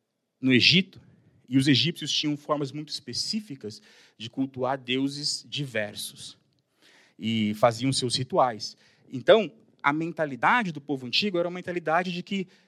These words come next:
a questão imaterial, transcendente, era parte da nossa vida, era parte do dia a dia.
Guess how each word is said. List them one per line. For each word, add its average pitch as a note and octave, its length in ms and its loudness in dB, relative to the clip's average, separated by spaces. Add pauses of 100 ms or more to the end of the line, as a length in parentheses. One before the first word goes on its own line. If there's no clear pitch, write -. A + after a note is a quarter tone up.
(120)
a C#3 140 -4
questão F3 500 0
imaterial, D#3+ 800 2
transcendente, D#3+ 840 0
era F3 100 -2
parte G3 300 0
da A3 80 4
nossa A3 240 2
vida, F3+ 320 -6
era C3+ 100 -2
parte D#3+ 240 0
do F3 120 -10
dia E3 220 -2
a F3+ 40 -2
dia. C3+ 320 -4